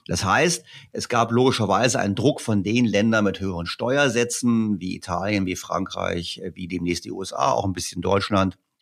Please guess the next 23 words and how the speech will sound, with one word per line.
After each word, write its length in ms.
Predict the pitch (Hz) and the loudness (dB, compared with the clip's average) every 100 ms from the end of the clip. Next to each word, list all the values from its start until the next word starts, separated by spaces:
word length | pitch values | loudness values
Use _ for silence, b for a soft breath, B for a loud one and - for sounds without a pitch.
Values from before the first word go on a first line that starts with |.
| b b b b b _ | b b b b b _
dass 140 | 82 | -2
im 120 | 95 87 | -2 -2
Prinzip 320 | 92 104 95 | -2 -4 -2
gesagt 340 | 90 87 85 | 0 0 0
wird, 100 | 85 | -2
wir 80 | 78 | 2
möchten 380 | 80 90 - 95 | 2 2 -2 -4
diesen 260 | 92 85 | -2 -2
internationalen 540 | 104 104 85 - 82 78 | -2 -2 -2 0 0 2
Wettbewerb 560 | 85 80 71 69 - B B B B B B | 0 -2 -2 -2 -4 B B B B B B
über 200 | 107 98 | 0 2
Steuersätze 880 | - 87 90 85 80 - 80 71 69 78 | 2 2 4 2 0 -2 -4 -2 -4 -6
reduzieren. 720 | - 82 78 170 190 180 175 | -4 -2 0 6 6 8 6
Wir 100 | 147 | 6
möchten 360 | 95 92 - 92 | 4 2 -2 -4
gern, 180 | 82 80 | -2 -2
dass 140 | 80 | -4
die 80 | - | -8
Firmen 400 | - 92 87 78 b b | -4 -2 0 -4 b b
Mindeststeuern 640 | - 165 175 - 123 110 104 | 4 6 6 4 2 4 4
zahlen. 540 | - 92 101 98 90 - _ | 2 2 2 0 -2 -10 _
Und 220 | - 110 123 | 2 4 6
deshalb 400 | 110 117 110 | 6 6 4